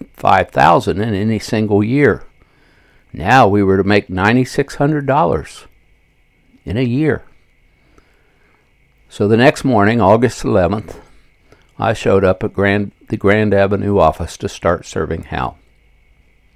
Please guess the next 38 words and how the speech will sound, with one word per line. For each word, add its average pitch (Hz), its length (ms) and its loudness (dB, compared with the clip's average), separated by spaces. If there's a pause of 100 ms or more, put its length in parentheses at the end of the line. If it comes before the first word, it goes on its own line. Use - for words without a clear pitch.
(2000)
I 139 40 2
met 160 180 6
Hal 160 180 8
at 135 80 6
the 123 120 4
office 120 380 6
that 90 240 -2
Thursday 90 340 -2
morning. 85 360 -2 (1300)
He - 100 -4
introduced 92 460 -2
me 87 100 -6
to - 140 -4
his 80 120 -4
secretary, 110 640 2
Suzanne 90 440 -4
Paris, 101 440 2
and 151 120 -2
to 156 60 -2
Jack 139 380 0
Brombach's 98 520 0
secretary, 82 580 -4
Carol 92 280 0
Quest, 90 540 -4 (460)
whose 135 180 2
desks 104 340 2
were 107 100 -2
in 98 100 -2
the 90 60 -6
front - 260 -4
room, 90 380 -2 (580)
which - 260 -8
previously 101 600 0
had 92 220 -2
been 92 200 -2
the 92 80 -4
living 92 340 -2
room 85 320 -8